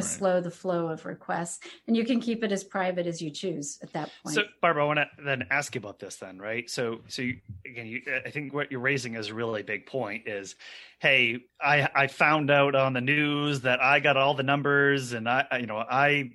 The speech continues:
Speaker 3: I've won, right? I have it in my hand right now. And by the way, this lottery ticket is a bearer asset, right? So whoever holds the, the ticket is who actually won the prize. So if I,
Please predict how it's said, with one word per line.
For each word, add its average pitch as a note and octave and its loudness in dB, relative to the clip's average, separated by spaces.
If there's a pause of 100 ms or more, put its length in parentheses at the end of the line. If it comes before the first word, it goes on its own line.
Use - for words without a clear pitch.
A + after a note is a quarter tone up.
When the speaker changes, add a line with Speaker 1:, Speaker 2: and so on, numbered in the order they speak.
(100)
Speaker 3:
I've D3+ 2
won, A#2+ 2
right? C3+ 2
I C#3+ 6
have C3 0
it C3 -6
in G3 2
my G3+ 6
hand C#3+ 2
right B2+ 0
now. A2 -2 (320)
And C#3 -4
by C#3+ 6
the C#3+ 0
way, C#3 6
this D3 0
lottery D3+ 2
ticket C#3+ -6
is C3+ -6
a A2+ -6
bearer C3+ 2
asset, A#2+ 0
right? A2+ -4 (420)
So B2 -4
whoever F3+ 2
holds F#3+ -2
the, C#3+ 0
the D3+ -2
ticket B2+ -2 (100)
is C#3+ -4
who C3+ -8 (160)
actually C3+ -2
won B2 -2
the A#2 -6
prize. A2 -2
So A#2+ -4
if A2+ -10
I, C3 0